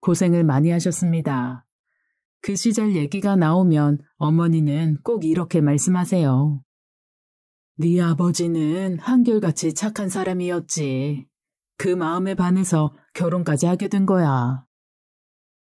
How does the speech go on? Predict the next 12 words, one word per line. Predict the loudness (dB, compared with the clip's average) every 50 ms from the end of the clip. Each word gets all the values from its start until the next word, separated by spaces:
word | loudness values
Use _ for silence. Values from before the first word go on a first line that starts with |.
| _ _ -8
지금부터는 | -6 -4 -4 -4 -4 -4 -4 -4 -2 0 0 2 2 2 2 2 2 0 0 -2 -2
친정엄마의 | 0 2 2 2 2 2 2 2 2 2 2 2 2 2 2 2
이야기를 | 2 2 2 0 0 0 0 0 0 -2 -4 -6 -6 -2
그대로 | -2 0 0 0 0 0 -2 -2
전해볼게요. | 0 0 2 2 2 0 -2 -4 -2 0 0 2 2 2 0 0 0 -2 -2 -4 _ _ _ _ _ _ _ _ _ _ _ _ _ _ _ _ _ _ _ _ _ _ -10
저와 | -6 -4 -2 -2 -2 -2 -2 -2
남편은 | -4 -4 -4 -4 -4 -2 -2 0 0 0 0 -2 -2 -4 -2
친구 | 0 0 2 2 2 0
소개로 | -2 -2 -2 -2 0 2 2 2
만났습니다. | 2 2 0 -2 -4 -4 -4 -2 -2 0 0 -2 -2 -2 -4 -4 -6 -8 -10 -16 _ _ _ _ _ _ _ _ _ _ _ -4
남편은 | -4 -4 -2 -2 -2 -2 -2 0 -2 0
은행원이었어요. | 0 -2 -2 -2 -4 -4 -4 -4 -4 -4 -6 -4 -2 -2 0 0 0 0 0 0 0 0 -2